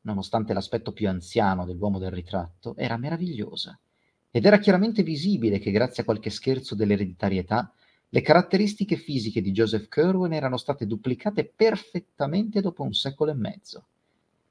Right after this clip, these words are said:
La rassomiglianza della signora Ward con i suoi antenati non era affatto evidente, sebbene la donna ricordasse dei parenti che avevano alcuni dei tratti comuni a suo figlio e al remoto Curwen.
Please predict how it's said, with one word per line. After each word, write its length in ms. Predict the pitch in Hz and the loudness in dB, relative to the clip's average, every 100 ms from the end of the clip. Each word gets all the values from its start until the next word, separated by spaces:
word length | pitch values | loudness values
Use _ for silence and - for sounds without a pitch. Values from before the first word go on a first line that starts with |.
| _ _ _ _ | _ _ _ _
La 120 | 110 | 8
rassomiglianza 720 | 117 - 139 139 147 170 - | 8 8 4 4 4 2 2
della 160 | 135 120 | 4 4
signora 420 | - 117 110 113 | 2 -2 0 4
Ward 500 | 104 107 113 98 95 | 4 6 4 4 -2
con 120 | - | -4
i 60 | 92 | -6
suoi 200 | - 101 | -2 -2
antenati 520 | 92 104 95 90 98 | -2 -2 0 -2 -4
non 100 | 104 | -2
era 140 | 98 98 | 0 -2
affatto 340 | - 101 - | -2 -2 -2
evidente, 640 | 92 90 120 82 - - _ _ _ _ _ | -2 4 2 2 -12 -18 _ _ _ _ _
sebbene 340 | - 160 180 185 | -6 -2 0 6
la 100 | 180 | 8
donna 260 | 156 170 | 8 6
ricordasse 580 | 135 - 127 113 117 - | 4 2 4 4 4 0
dei 160 | 107 101 | 0 2
parenti 480 | - 113 135 139 | 2 2 -2 -6
che 80 | - | 0
avevano 320 | 156 226 165 | 2 4 2
alcuni 440 | 165 185 - 254 98 | 2 -2 -4 -2 2
dei 140 | 98 | 0
tratti 320 | - 104 - | 2 0 0
comuni 360 | - 101 104 104 | -6 -2 0 -2
a 40 | |
suo 140 | 101 - | -4 -10
figlio 540 | - 127 131 127 - - | -6 -2 0 0 -2 0
e 60 | |
al 80 | 117 | 0
remoto 400 | 104 98 95 - | 2 2 0 -4
Curwen. 480 | - - - - | -12 -14 -14 -20